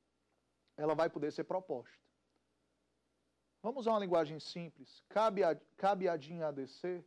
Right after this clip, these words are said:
não cabe a D P F. Não cabe a din e não cabe a A D C, certamente ela vai caber. Eu vou te dar uma dica pra gente ir direto ao ponto. Se você estudar os votos do ministro Celso de Mello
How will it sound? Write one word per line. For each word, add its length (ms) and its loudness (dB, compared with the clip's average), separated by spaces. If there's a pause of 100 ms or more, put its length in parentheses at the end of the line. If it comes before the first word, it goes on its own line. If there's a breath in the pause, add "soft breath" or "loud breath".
(140)
não 140 -10
cabe 240 -6
a 60 -6
D 100 -8
P 140 -12
F. 160 -16 (1300)
Não 320 2
cabe 360 4
a 80 6
din 300 -4
e 40 -6
não 160 -6
cabe 280 0
a 40 2
A 20 2
D 140 -4
C, 280 -6
certamente 680 -8
ela 100 -6
vai 160 -6
caber. 380 -10 (560)
Eu 60 -8
vou 100 -4
te 100 -10
dar 120 0
uma 180 -2
dica 300 -8
pra 160 -6
gente 300 -12
ir 40 -8
direto 380 -4
ao 100 -4
ponto. 320 -12 (400)
Se 100 -20
você 260 2
estudar 420 0
os 180 0
votos 300 -2
do 100 -10
ministro 380 -8
Celso 280 -6
de 100 -10
Mello 360 -2